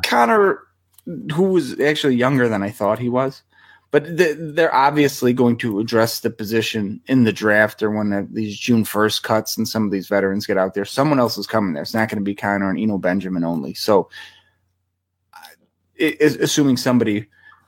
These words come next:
I kinda like lands there, I could see them eating into Conner's work. Although, as much as we are not big James Conner fans, the guy's produced when they've given him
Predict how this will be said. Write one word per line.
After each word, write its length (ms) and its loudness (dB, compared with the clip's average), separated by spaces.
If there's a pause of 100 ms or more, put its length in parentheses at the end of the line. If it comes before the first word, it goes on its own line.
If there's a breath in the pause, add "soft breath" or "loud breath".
(120)
I 80 -2
kinda 380 0
like 340 0
lands 480 2
there, 240 2
I 100 0
could 180 -6
see 120 -4
them 220 0
eating 140 -2
into 200 -6
Conner's 420 -2
work. 300 2
Although, 320 2 (320 loud breath)
as 60 -4
much 160 0
as 100 2
we 300 0 (240)
are 80 2
not 300 -2 (200)
big 180 0
James 280 0
Conner 300 0
fans, 320 -6
the 80 -6
guy's 260 0
produced 800 0
when 100 2
they've 200 -2
given 240 2
him 220 -2